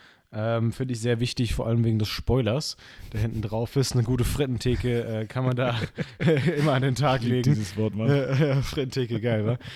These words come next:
Speaker 1: Ähm, <clears throat> nee, äh, den, den bin ich, den bin ich gefahren, äh, leicht getunt nur.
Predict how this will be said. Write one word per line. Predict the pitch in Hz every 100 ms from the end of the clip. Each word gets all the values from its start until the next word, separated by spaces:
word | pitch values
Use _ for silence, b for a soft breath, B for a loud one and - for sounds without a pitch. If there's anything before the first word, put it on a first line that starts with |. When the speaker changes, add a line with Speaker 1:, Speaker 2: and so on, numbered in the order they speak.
| B B
Speaker 1:
Ähm, | 127 135 131 135
<clears throat> | - 220 214 226 147 - B B
nee, | 131 151 139
äh, | 131 127 127 123
den, | 120 135 139
den | 123 139
bin | 131
ich, | 127 139 -
den | 123
bin | 120
ich | 123 -
gefahren, | 123 - 123 123 123
äh, | 123 113 110 110
leicht | 113 113 120
getunt | - - 131 127
nur. | 131 123 127